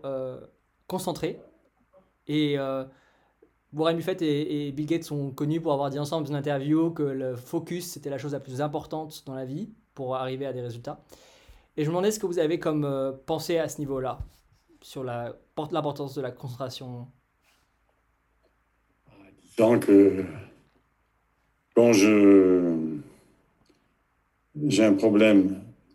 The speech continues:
Speaker 2: crucial, essentiel, important à résoudre, J'oublie tout ce qui est à gauche, à droite et je me focalise totalement dessus,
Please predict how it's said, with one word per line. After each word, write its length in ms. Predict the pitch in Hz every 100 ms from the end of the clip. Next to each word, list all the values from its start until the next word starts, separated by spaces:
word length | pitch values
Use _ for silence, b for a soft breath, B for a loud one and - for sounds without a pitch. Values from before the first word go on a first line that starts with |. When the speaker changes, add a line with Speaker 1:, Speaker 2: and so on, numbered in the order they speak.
| -
Speaker 2:
crucial, 1000 | - 131 - 120 117 110 127 135 135 139
essentiel, 720 | 117 - 117 110 - 113 104
important 460 | 101 117 117 92 113
à 40 | 98
résoudre, 540 | 98 92 139 139 110 98 - _ _ _ _ _ _ _ -
J'oublie 480 | 98 107 101 107 98
tout 160 | - -
ce 100 | -
qui 100 | 113
est 140 | 98
à 60 | 107
gauche, 320 | 101 98 104
à 60 | 98
droite 340 | 101 131 120
et 80 | 98
je 120 | 95
me 200 | 98 92
focalise 640 | 92 117 - 113 110 120
totalement 400 | - 98 101 98
dessus, 260 | 101 -